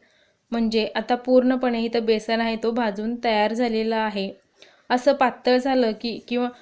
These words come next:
तूप असं वर आलं की समजायचं आपलं हे बेसन आहे तो भाजून तयार आहे. तर आता आपण ह्याच्यामध्ये साखर आहे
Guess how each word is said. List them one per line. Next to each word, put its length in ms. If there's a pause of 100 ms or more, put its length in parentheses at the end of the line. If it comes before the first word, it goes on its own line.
(400)
तूप 240
असं 200
वर 260
आलं 260
की 220
समजायचं 760
आपलं 360
हे 220
बेसन 440
आहे 180
तो 120
भाजून 540
तयार 300
आहे. 320 (2750)
तर 120
आता 360
आपण 260
ह्याच्यामध्ये 540
साखर 460
आहे 180